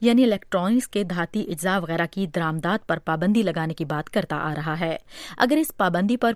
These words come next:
پوری طرح عمل درآمد ہوتا ہے تو اس سے شمالی کوریا کے مالی وسائل پر بہت منفی اثر پڑے گا۔ محکمہ خارجہ کے مطابق گزشتہ برس شمالی کوریا نے چین کو یہ اشیاء برآمد کر کے ڈیڑھ ارب ڈالرز کمائے تھے۔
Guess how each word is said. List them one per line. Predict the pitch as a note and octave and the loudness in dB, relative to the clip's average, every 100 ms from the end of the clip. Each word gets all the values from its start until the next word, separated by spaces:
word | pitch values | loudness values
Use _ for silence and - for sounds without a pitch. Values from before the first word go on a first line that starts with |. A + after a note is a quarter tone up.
| - | 0
پوری | G#3+ B3+ | 2 2
طرح | B3+ F#3 F#3 | 0 2 2
عمل | F3 E3 D#3+ | 2 0 0
درآمد | D#3 D#3+ | 0 0
ہوتا | D3+ E3 B3+ C#4 | -2 0 2 4
ہے | F#3+ F4+ - - | 2 0 -8 -4
تو | D4+ | 2
اس | F4+ | 4
سے | - | 4
شمالی | G#4+ B3+ G3+ G#3 | 0 4 4 4
کوریا | A#3 F#3+ G3 B3+ | 2 2 4 2
کے | G3 | 2
مالی | F3 E3+ G#3+ | 0 2 2
وسائل | F3+ F3+ G3+ | 2 2 2
پر | A3 | 2
بہت | G#3 E3 G3+ - | 0 0 -2 0
منفی | F#3+ G#3 F3+ | 0 2 0
اثر | C#3+ D3+ | -2 -4
پڑے | - D3 D3 | -6 -6 -4
گا۔ | D#3 - - - - | -6 -6 -18 -20 -4
محکمہ | A#3+ C#4 C#4+ D#4 D4+ | 4 4 4 0 0
خارجہ | A#3+ F#3 E3+ B3 | 2 0 2 0
کے | F#3 | 0
مطابق | D#3+ - D#3 F#3+ F#4 - - G#3 | -2 -2 0 2 0 -6 -8 2
گزشتہ | A3 D4 F#4+ E4 | 4 4 4 2
برس | E4+ F4 | 2 -2
شمالی | - G3+ G3+ | 2 2 2
کوریا | G3+ F#3 F#3+ B3+ | 0 0 2 4
نے | C4 | 4
چین | - A3 B3 | 2 2 2
کو | - G3+ E3 | 2 0 0
یہ | F3 | -2
اشیاء | - - F3+ F3 G#4+ - - | -4 -2 0 0 0 -8 -14
برآمد | E3 G3+ A3 D#4 | 0 4 4 4
کر | - D#4+ | 2 0
کے | F4 | 2
ڈیڑھ | A#3+ E3+ B3+ - - | 2 6 6 4 0
ارب | G3+ A3 | 0 2
ڈالرز | F3 D#3 D#3+ - | 0 0 -2 0
کمائے | A3 D#3 C#3+ | 2 0 -4
تھے۔ | D#3+ D3+ | -8 -10